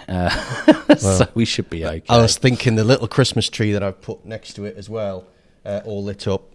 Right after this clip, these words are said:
Speaker 2: Of course it's been fire certified.
Speaker 1: Absolutely.
Speaker 2: Of course it has. We wouldn't, you know, we wouldn't take those
Speaker 1: <laughs>
Speaker 2: risks.
Speaker 1: Safety first, people.
Speaker 2: Yeah.
Speaker 1: Safety first. Do your risk assessments. <laughs>
Speaker 2: Indeed.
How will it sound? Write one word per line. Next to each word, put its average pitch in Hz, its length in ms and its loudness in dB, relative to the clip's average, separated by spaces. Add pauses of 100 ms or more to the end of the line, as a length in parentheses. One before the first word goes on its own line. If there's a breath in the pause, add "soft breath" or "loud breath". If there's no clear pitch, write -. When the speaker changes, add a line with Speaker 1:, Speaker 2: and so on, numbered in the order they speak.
(280 soft breath)
Speaker 2:
Of - 140 -4
course 175 420 4
it's - 120 -2
been 101 220 -2
fire 98 320 0
certified. 90 720 -2
Speaker 1:
Absolutely. 82 540 -10
Speaker 2:
Of 90 60 -2
course 87 220 -2
it 85 160 -2
has. 92 240 -2
We 117 120 0
wouldn't, 104 280 -6 (120)
you 113 100 -8
know, 90 200 -8 (120)
we 143 120 -6
wouldn't 98 240 -8
take 101 180 -8
those 92 240 -12
Speaker 1:
<laughs> - 20 -12
Speaker 2:
risks. 95 140 -6
Speaker 1:
Safety 101 400 2
first, 294 500 -2
people. 92 520 -4
Speaker 2:
Yeah. 98 100 -4
Speaker 1:
Safety 95 380 0
first. 85 560 -4
Do 107 80 2
your 127 280 4
risk 123 240 -2
assessments. - 880 -6
<laughs> - 40 -16
Speaker 2:
Indeed. 87 580 -4